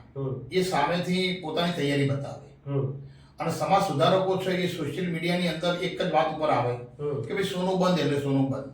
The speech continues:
Speaker 1: હમ.
Speaker 2: ભુવાજી વર્ગ પણ સામેથી પોતાના વીડિયા મૂકે.
Speaker 1: હમ.
Speaker 2: જે સમાજ સુધારકો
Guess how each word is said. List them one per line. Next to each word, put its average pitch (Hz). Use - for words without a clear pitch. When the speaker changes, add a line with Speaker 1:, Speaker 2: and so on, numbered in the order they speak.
Speaker 1:
હમ. 135
Speaker 2:
ભુવાજી 185
વર્ગ 180
પણ 185
સામેથી 175
પોતાના 170
વીડિયા 151
મૂકે. -
Speaker 1:
હમ. 151
Speaker 2:
જે 165
સમાજ 170
સુધારકો 190